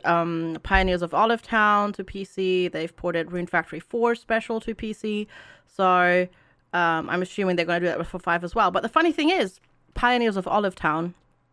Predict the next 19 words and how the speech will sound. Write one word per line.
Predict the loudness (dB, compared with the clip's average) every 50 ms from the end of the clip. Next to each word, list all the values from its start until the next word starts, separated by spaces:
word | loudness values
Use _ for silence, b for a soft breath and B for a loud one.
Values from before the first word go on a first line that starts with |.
| _ _ _ _ _ -12
which | -10 -8 -8 -8 -2
still, | 0 2 2 4 2 0 -2
to | -2 -2
be | -2 -2
fair, | -2 -4 -4 -2 -2 -2 -4
to | -4 -4 -4
this | -4 -4 -4 -4
day | -6 -6 -6 -4
has | -2 -2 -2 -2
my | -2 -4 -4
favorite | -4 -6 -6 -4 -2 -2 -2 -2
abbreviation | -2 -2 -4 -2 -2 -2 -2 -2 -4 -4 -8
of | -10 -8 -4
all | -4 -2 -2
video | -2 -2 -2 -2
games | -2 -2 -4 -4 -6 -8 -10 B B B B B B B B _
ever, | -2 0 2 2 2 2 2 B B B B B B
which | -4 -4 0 0
is | 0 0 -2